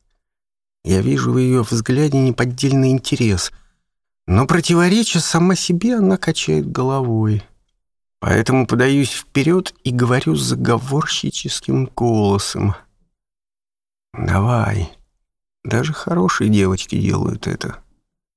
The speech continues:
Элисон колеблется пару минут, закусывает губу и блуждает взглядом по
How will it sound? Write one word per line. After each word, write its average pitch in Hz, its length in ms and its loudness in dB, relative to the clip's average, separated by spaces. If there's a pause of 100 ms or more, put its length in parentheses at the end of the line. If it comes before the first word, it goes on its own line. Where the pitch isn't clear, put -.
(920)
Элисон 110 440 2
колеблется 120 680 -2
пару 151 260 0
минут, 156 400 2 (600)
закусывает 139 720 0
губу 156 520 2
и 160 60 2
блуждает 147 720 0
взглядом 147 500 0
по - 220 -6